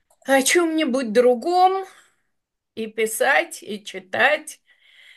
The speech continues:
но происходит то, что происходит, и я начну со стихотворения, которое я написала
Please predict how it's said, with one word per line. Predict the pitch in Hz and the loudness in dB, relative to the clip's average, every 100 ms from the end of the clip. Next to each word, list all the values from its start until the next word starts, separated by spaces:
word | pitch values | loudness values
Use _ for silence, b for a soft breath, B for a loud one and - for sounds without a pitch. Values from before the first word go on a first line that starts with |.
| b b b _ | b b b _
но | 226 240 254 254 247 247 240 240 b b _ _ _ _ _ _ _ _ _ _ _ _ _ | -6 0 2 4 2 0 -2 -8 b b _ _ _ _ _ _ _ _ _ _ _ _ _
происходит | 247 254 262 - 285 247 | -2 -2 -4 -6 -6 -4
то, | - 247 | 2 2
что | 220 240 | 0 -10
происходит, | 214 226 220 233 - - 330 294 247 247 | -10 -6 -6 -6 -12 -10 -4 -2 0 -2
и | 247 | -2
я | 254 285 | -2 -2
начну | 285 269 269 277 277 | -2 -4 -6 -10 -8
со | 269 254 | -8 -10
стихотворения, | - - 233 - 254 262 285 277 247 | -12 -14 -16 -8 0 0 0 -6 -8
которое | 247 226 220 226 220 214 | -6 -10 -8 -4 -2 0
я | 220 | -2
написала | 220 220 - - 247 233 226 | -4 -12 -8 -2 -2 -2 -8